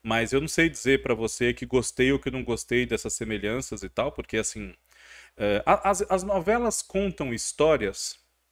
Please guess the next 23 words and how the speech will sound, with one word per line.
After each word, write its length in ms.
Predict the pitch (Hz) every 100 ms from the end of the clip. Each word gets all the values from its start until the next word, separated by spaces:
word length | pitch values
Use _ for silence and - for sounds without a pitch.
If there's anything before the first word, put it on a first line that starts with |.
| _ _ -
as 120 | 123
novelas 440 | 135 135 185 180 -
contam 380 | - 123 180
poucas 500 | 165 - 226 226 185
histórias, 720 | 151 - 131 104 98 - - -
de 60 | -
um 80 | 123
modo 220 | 117 120
geral. 340 | 120 104 98 - - -
É 40 |
a 120 | 202
mãe 260 | 208 202 196
que 80 | -
procura 300 | 143 - 143
o 20 |
filho, 540 | - 147 156 143 120
é 100 | 117
o, 160 | 120 117 -
o 60 |
filho 280 | - - 151
que 80 | 131
procura 280 | 127 135
o 100 | 127